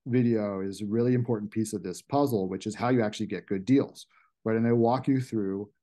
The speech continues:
I have kind of a five-step process for how you break through with brokers. You know, there's all this kind of, like, people think it's, there's this magical thing about getting off-market deals and whatnot and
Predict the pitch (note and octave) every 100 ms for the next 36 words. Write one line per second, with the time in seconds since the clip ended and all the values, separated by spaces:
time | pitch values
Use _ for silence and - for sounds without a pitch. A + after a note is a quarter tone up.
0 | _ - G#2+ A2+ A2 A2+ G#2 G2+ G#2 G2+
1 | G#2+ - G2 - B2 B2 B2 F#2+ F2+ F2
2 | - - _ _ - G#2+ G2 G#2+ A2+ A2
3 | G#2+ G2+ G#2+ - _ _ _ A#2 A#2+ B2
4 | C3 C3 B2 G2+ F2+ F#2 E2+ G2+ - -
5 | _ G#2+ G2 G2 B2+ C3 D3+ F#3 G3 F#3
6 | D#3+ C#3 C3+ B2 - _ _ _ _ -
7 | E3 D#3 - C3+ B2+ - - - C#3 B2+
8 | B2 A#2 A#2 A#2 A#2+ - A2 A#2 G#2 G#2
9 | G#2 F#2+ F#2+ - G2 G2 G2+ G2+ F#2+ F#2
10 | F#2+ F#2 F#2 F#2 F2+ F#2 F2+ F#2+ F2+ F2
11 | F2+ F#2